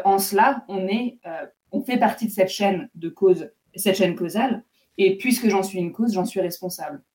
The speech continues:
de mon action. C'est exactement ce que Crisip va nous dire, et j-, et j'y reviendrai dans la deuxième partie. Euh, et, et en cela, je pense que Nina,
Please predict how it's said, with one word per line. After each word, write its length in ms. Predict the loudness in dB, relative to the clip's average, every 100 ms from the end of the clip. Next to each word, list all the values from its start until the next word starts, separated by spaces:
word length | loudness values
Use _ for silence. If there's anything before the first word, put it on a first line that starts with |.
| -8
de 40 |
mon 140 | -6 -4
action. 300 | -6 -8 -14 _
C'est 180 | _ 2
exactement 380 | 4 4 4 0
ce 80 | 0
que 80 | -4
Crisip 260 | -4 -4
va 100 | -4
nous 100 | -4
dire, 200 | 2 4
et 100 | 4
j-, 160 | 2 -2
et 40 |
j'y 120 | -2
reviendrai 280 | -6 -6 -2
dans 100 | 0
la 60 | 0
deuxième 260 | 0 -4
partie. 400 | -6 -8 -6 -8 -8 -20 -18 -4 4
Euh, 340 | 6 6 4 0 _ _ _
et, 420 | 8 8 8 6
et 60 | 6
en 120 | 8 4
cela, 220 | 6 6
je 140 | 6 4
pense 280 | 4 4
que 120 | 2 2
Nina, 840 | 4 4 2 2 4 6 4